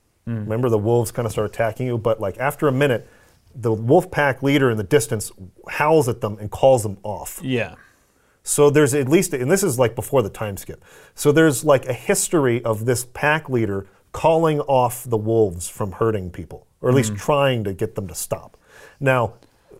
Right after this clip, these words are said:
Speaker 2: clearly he wasn't always successful at that because Kaine had saved, I think it's Fira, or,
Speaker 1: Yeah,
Speaker 2: or
Speaker 1: from,
Speaker 2: some
Speaker 1: from a
Speaker 2: little
Speaker 1: wolf.
Speaker 2: girl
Speaker 1: Yeah.
Speaker 2: from Facade from being eaten by a wolf.
Speaker 1: But who knows? Maybe she
Speaker 2: Right?
Speaker 1: was the bad guy.
Speaker 2: But, like, yeah,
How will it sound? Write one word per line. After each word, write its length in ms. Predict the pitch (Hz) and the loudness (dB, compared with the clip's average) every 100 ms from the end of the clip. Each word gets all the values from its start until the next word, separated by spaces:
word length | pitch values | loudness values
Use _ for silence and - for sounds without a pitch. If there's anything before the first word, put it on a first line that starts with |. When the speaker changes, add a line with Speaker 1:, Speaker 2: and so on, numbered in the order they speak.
| - | -8
Speaker 2:
clearly 400 | - 175 151 123 | 4 4 6 4
he 120 | 135 | 2
wasn't 340 | 131 117 110 - 131 | 0 -2 -4 -6 0
always 280 | 131 110 | 2 2
successful 540 | - 107 - 147 - 127 | -2 -6 2 2 2 -4
at 80 | - | -2
that 180 | 113 | -4
because 320 | 107 - 113 - | -4 -2 -2 -2
Kaine 480 | - 143 143 127 | -6 -2 0 -2
had 180 | 110 104 | -2 -4
saved, 520 | - - 123 120 107 - _ _ _ _ - | -4 -2 0 0 -4 -14 _ _ _ _ -8
I 100 | 110 | -6
think 300 | - 180 208 | 0 0 0
it's 180 | - - | -2 -4
Fira, 420 | - 139 220 - - _ _ - | -2 0 0 0 -16 _ _ 2
or, 140 | 131 | 4
Speaker 1:
Yeah, 160 | 156 120 | 4 4
Speaker 2:
or 60 | |
Speaker 1:
from, 140 | 113 131 185 185 | 2 6 6 4
Speaker 2:
some 0 | 160 | 2
Speaker 1:
from 100 | 160 | 4
a 20 | |
Speaker 2:
little 200 | 156 139 | 6 6
Speaker 1:
wolf. 140 | 117 | 6
Speaker 2:
girl 360 | 147 160 156 123 | 6 6 6 6
Speaker 1:
Yeah. 40 | 117 | 4
Speaker 2:
from 500 | - 143 139 139 131 | 0 2 2 2 -6
Facade 540 | - 113 139 123 110 - - | -6 -2 0 0 -2 -8 -12
from 220 | - 135 | -2 0
being 420 | 120 120 113 110 110 _ 147 | 2 0 -2 -4 -8 _ -6
eaten 280 | 143 117 | -4 -4
by 160 | 104 101 | -4 -4
a 40 | 113 | -4
wolf. 340 | 185 95 - | -4 -6 -8
Speaker 1:
But 120 | 131 127 | -8 -4
who 60 | |
knows? 220 | 170 170 | -2 -2
Maybe 220 | 117 123 117 | -2 -6 -2
she 100 | 113 | 2
Speaker 2:
Right? 120 | 127 | 2
Speaker 1:
was 100 | 120 | 0
the 80 | 120 | -6
bad 240 | 127 143 | -6 -4
guy. 220 | 117 104 92 _ _ _ _ _ _ | -8 -10 -14 _ _ _ _ _ _
Speaker 2:
But, 320 | 120 143 139 | 2 4 4
like, 360 | 139 135 - - _ _ _ _ 101 - | 4 4 2 -10 _ _ _ _ -18 -16
yeah, 320 | 123 139 | -10 -8